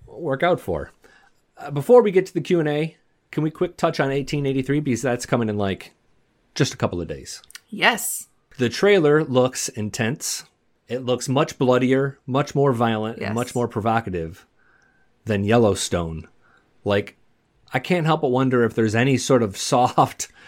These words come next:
Speaker 1: sort of non-violent moments in this show.
Speaker 2: No, it, it seems like it's gonna be pretty, pretty heavy, and I may not, you might have to check in to make sure I'm breathing.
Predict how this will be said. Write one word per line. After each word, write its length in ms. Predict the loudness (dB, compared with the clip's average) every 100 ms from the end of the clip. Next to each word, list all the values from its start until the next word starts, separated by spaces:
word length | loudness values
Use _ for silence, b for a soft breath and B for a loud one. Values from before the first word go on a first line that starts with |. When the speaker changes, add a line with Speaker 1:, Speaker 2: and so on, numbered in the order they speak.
| b -4
Speaker 1:
sort 260 | 2 2
of 80 | 2
non-violent 960 | -2 0 0 0 0 2 2 2 -4 -2
moments 480 | -2 -2 -6 -8
in 140 | -8 -8
this 140 | -10 -12
show. 200 | -12 -8
Speaker 2:
No, 480 | -2 4 6 6 6
it, 140 | 6
it 260 | 6 4 2
seems 260 | 0 -2 0
like 100 | -2
it's 100 | -2
gonna 180 | 0 2
be 140 | 0
pretty, 540 | -2 -2 0 2 2 0 -4 -4
pretty 240 | -2 0
heavy, 340 | 0 0 0
and 240 | 0 -2 -2
I 380 | 2 4 4 2
may 320 | -2 -2 0
not, 340 | 2 2 0 -4
you 100 | 0
might 140 | 0
have 120 | -2
to 60 | -6
check 240 | -4 -2
in 60 | -2
to 60 |
make 140 | -4 -6
sure 140 | -4
I'm 140 | -4 -2
breathing. 460 | -2 -2 -6 -8